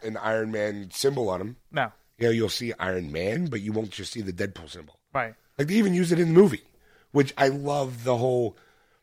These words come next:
Speaker 1: breaking the fourth wall and making a fu-, like,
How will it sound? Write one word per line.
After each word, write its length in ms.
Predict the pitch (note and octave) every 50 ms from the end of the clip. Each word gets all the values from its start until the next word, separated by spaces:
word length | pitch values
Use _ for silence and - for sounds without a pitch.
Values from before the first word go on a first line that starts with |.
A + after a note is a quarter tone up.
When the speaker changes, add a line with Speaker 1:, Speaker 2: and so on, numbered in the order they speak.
| _ _ -
Speaker 1:
breaking 460 | - G#2+ C3 C3+ C3 B2+ C3 C3+ B2+
the 100 | A#2 G#2
fourth 400 | F2 - - B2+ B2+ A#2+ A#2 -
wall 380 | A#2 A2+ A#2+ A#2 A#2+ A#2+ A#2+ A#2
and 160 | A2 G#2+ G#2
making 340 | A2 A2+ G#2+ A#2 A#2 A2+ A2
a 60 | G2
fu-, 220 | - - - B2 -
like, 260 | C3+ A#2 A2 -